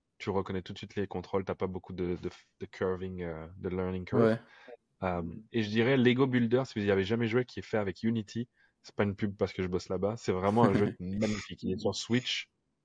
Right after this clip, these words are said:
Speaker 1: mais
Speaker 2: Ok.
Speaker 1: genre, la qualité du jeu. Alors que c'est juste un petit diorama qui tourne et tu dois du coup placer les bons Lego pour progresser dans la map. Et à chaque fois, c'est dans un cube, donc tu avances dans des niveaux comme ça.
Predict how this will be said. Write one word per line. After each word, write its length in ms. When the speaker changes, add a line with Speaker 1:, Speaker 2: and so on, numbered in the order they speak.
Speaker 1:
mais 160
Speaker 2:
Ok. 120
Speaker 1:
genre, 160
la 60
qualité 460
du 140
jeu. 260
Alors 140
que 60
c'est 100
juste 200
un 300
petit 260
diorama 460
qui 160
tourne 260
et 40
tu 140
dois 100
du 100
coup 120
placer 300
les 120
bons 200
Lego 280
pour 260
progresser 480
dans 100
la 100
map. 180
Et 180
à 80
chaque 140
fois, 80
c'est 100
dans 180
un 60
cube, 240
donc 160
tu 120
avances 300
dans 80
des 100
niveaux 300
comme 160
ça. 180